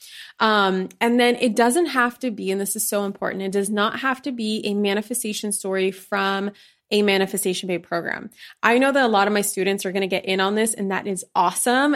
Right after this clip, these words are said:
And I literally, there's no limit to this. I want as many stories as possible. So it doesn't matter where you learned how to manifest. Doesn't matter if it was from me or from someone else.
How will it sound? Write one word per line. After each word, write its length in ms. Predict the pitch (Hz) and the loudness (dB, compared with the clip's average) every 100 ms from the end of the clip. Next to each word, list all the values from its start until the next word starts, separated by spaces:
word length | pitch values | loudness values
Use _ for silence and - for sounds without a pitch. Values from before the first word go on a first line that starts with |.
| - | 2
And 380 | 208 190 190 - | 2 2 0 0
I 460 | 190 196 214 208 - | 2 4 4 2 0
literally, 640 | 208 214 220 226 233 214 | 0 2 2 2 2 0
there's 320 | 196 190 185 | 0 -2 -2
no 320 | 196 196 196 | 0 2 2
limit 340 | 185 175 190 - | 0 -2 -2 -4
to 80 | 220 | -2
this. 240 | 220 220 | 0 0
I 120 | 190 | -2
want 240 | 190 202 202 | -2 -4 -4
as 120 | 190 | -4
many 220 | 196 214 | -2 -2
stories 340 | 214 202 196 | -2 -2 -2
as 140 | 180 - | -4 -6
possible. 460 | 185 185 - 254 | -8 -6 -2 0
So 140 | 254 208 | 0 -2
it 40 | |
doesn't 280 | 202 208 214 | -2 -2 -2
matter 760 | 190 185 185 202 226 247 262 254 - - _ | -2 0 2 2 2 2 0 -4 -20 -20 _
where 320 | - 208 226 254 | 0 4 6 6
you 180 | 262 | 4
learned 320 | 226 226 233 233 | 4 4 4 2
how 160 | 233 | 0
to 80 | 226 | 0
manifest. 800 | 220 208 220 240 240 254 - - _ _ _ | 2 0 0 0 0 -2 -8 -10 _ _ _
Doesn't 200 | 214 226 | -2 2
matter 140 | 233 233 | 4 4
if 100 | 226 | 2
it 60 | |
was 140 | 220 220 | 0 0
from 200 | 214 208 | -2 0
me 160 | 220 | 2
or 60 | 226 | 2
from 220 | 220 202 | 0 -4
someone 260 | - 202 185 | -4 -4 -2
else. 460 | 190 202 254 254 | 0 2 2 -2